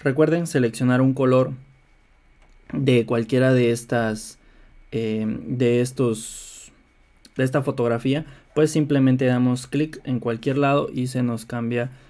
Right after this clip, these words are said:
eh, el color frontal. Presionamos la letra X para guardar el segundo color y, eh, seleccionamos, por ejemplo, este azul que está acá. Bueno, aquí me lo muestra como café.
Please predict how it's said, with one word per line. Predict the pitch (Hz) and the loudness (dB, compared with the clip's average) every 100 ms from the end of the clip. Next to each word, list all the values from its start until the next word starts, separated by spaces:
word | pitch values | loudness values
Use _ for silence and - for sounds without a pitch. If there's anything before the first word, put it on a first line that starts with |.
| _ - | _ -12
eh, | - 117 113 113 | -6 -4 -2 -2
el | 120 117 | -4 -4
color | 123 123 117 | -2 0 -2
frontal. | 131 120 - 131 | -2 -4 -6 -10
Presionamos | - 127 131 131 139 | -2 0 4 4 6
la | 131 | 4
letra | 123 120 127 135 | 4 4 2 2
X | 147 160 | 0 -6
para | - 139 147 156 - - - | -4 -2 -2 -2 -10 -14 -4
guardar | 120 117 120 | 0 2 2
el | 123 | 2
segundo | 131 123 139 143 | 0 0 2 0
color | 143 175 190 208 - _ _ | 0 0 0 -4 -12 _ _
y, | - 180 - - _ - - | -6 -4 -6 -12 _ -16 -8
eh, | 135 139 135 - | -4 -4 -8 -14
seleccionamos, | - 127 120 117 123 127 131 131 | -8 -4 -4 -4 -2 0 0 -2
por | 135 131 | -4 -2
ejemplo, | 127 127 131 127 - | 0 -2 -2 -4 -4
este | 127 127 120 | -8 -6 -8
azul | 120 120 | -6 -8
que | - | -8
está | - - | -10 -12
acá. | - 147 180 - _ _ - | -8 -6 -6 -10 _ _ -14
Bueno, | 131 117 | -10 -10
aquí | - | -6
me | 127 123 | -4 -2
lo | |
muestra | 117 117 135 | -4 -6 -8
como | 127 113 127 | -8 -10 -6
café. | 151 185 196 | -4 -2 -4